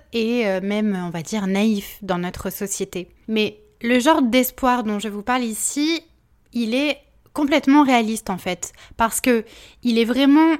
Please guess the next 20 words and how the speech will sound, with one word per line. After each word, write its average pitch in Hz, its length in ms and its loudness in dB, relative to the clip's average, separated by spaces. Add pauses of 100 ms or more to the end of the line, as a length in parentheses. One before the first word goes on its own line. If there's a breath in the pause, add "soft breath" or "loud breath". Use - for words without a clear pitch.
enraciné, 262 1160 0
euh, 196 560 -4 (120)
on 208 40 -8
va 208 140 -2
dire, 254 180 0
dans 240 100 4
la 247 140 4
confiance 262 960 -2
que 277 260 0 (140)
nous 262 220 2
avons 262 260 2
tous, - 500 -8
chacun, 226 680 -2
chacun 226 380 -2
de 214 60 0
nous, 208 360 -2
euh, 196 560 -2
nous 247 200 2
avons 240 300 0
confiance 240 760 -4